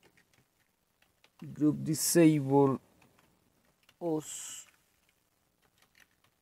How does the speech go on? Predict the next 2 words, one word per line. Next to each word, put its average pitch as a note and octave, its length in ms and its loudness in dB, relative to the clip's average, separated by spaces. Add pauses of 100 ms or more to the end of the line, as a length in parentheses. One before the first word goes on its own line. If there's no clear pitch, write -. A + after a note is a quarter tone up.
(380)
prover C3 480 2 (800)
igual C#3 680 2